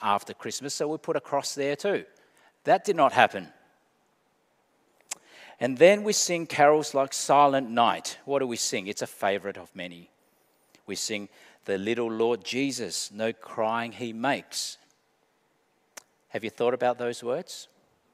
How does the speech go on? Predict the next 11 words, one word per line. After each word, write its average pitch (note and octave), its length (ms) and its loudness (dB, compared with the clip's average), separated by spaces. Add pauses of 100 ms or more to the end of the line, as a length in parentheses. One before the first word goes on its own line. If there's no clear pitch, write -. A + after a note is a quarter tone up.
(580)
What A3+ 160 -2
type A3+ 220 2
of F3 140 -2
baby A2+ 340 2
does B2 220 -6
not B2+ 160 -6
cry? A#2 480 -4 (2250)
It's C3+ 180 -8
a C3 40 -6
plastic - 580 -2
one. E2+ 240 -12